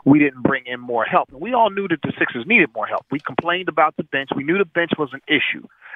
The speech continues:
And, and to me, I'm gonna keep harping on that because the starting five of the Sixers was top five all year long, if not the number one starting five unit in, in the N B A last year. So when all their five players are on the, on the court, that's a winning, winning, uh,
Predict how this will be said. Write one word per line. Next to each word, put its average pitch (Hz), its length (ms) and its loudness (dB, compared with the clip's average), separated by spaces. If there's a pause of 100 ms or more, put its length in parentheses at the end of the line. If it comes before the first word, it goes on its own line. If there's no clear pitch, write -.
(140)
And, 147 240 0
and 131 100 -8
to 175 240 2
me, 208 120 2
I'm 190 100 2
gonna 196 180 0
keep 185 160 -10
harping 180 400 2
on 180 140 4
that 143 160 -4
because 135 280 -4
the 120 140 -12
starting 202 400 2
five 208 260 2
of 147 60 2
the - 160 -6
Sixers 143 280 -4
was 127 120 -8 (140)
top 175 220 2 (500)
five 226 380 2
all 160 180 8
year 151 220 6
long, 185 200 4
if - 100 -8
not 190 200 0
the 131 60 -8
number 151 260 2
one 147 280 2
starting 143 340 0
five 139 260 2
unit 156 320 -2 (320)
in, 160 260 4
in 175 140 2
the 131 60 2 (120)
N 139 160 -2
B 127 160 0
A 214 120 6 (120)
last 107 280 -4 (100)
year. 98 180 -14 (460)
So 147 240 4
when 131 220 -4
all 175 260 2
their 180 200 0
five 165 300 4
players 196 280 4
are 147 80 0
on 131 100 0
the, 131 180 0
on 135 140 2
the 127 80 -6
court, 262 340 4 (380)
that's 214 240 4
a 165 100 4
winning, 139 440 2 (180)
winning, 135 380 2
uh, 117 480 -2